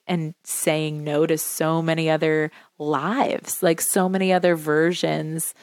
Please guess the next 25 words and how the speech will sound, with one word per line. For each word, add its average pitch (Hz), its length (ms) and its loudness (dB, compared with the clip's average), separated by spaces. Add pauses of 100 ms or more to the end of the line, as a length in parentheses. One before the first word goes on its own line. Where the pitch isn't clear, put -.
(400)
of 190 140 2
who 202 180 2
we 190 140 4
could 175 260 -2
be. 180 560 2
And 180 560 4 (460)
in 208 140 4
another 185 360 6
life, 165 300 4
I'm 160 100 0
like, 156 200 -2 (180)
"Damn, 165 320 -4
it 147 100 0
would 180 120 4
have 160 40 0
been 170 100 2
so 170 200 4
cool 170 200 2
to 156 60 -2
be 165 120 0
an 156 80 2
Olympian." 156 580 -2 (380)
But 226 380 6 (360)
I'm 240 280 2
celebrating 247 920 4